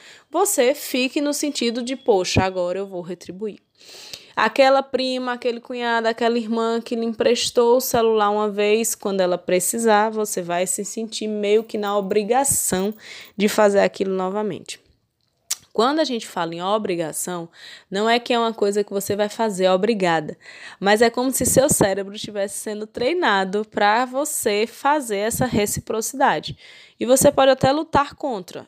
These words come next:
E se você perceber que você está sendo guiado pela reciprocidade, você pode simplesmente não entrar no jogo.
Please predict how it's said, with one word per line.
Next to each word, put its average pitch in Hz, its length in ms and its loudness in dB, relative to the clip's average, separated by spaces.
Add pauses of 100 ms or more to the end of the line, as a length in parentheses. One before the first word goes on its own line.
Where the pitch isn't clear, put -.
E 175 60 -10
se - 120 -10
você 196 300 -2
perceber 208 480 0
que - 100 -16
você 190 240 -2
está 202 300 -2
sendo 185 420 -2
guiado 180 560 2
pela 175 200 -2
reciprocidade, 175 760 -4
você 240 220 -2
pode 170 420 -2
simplesmente 208 720 -2
não 196 360 0
entrar 247 340 4
no 226 140 2
jogo. 262 400 4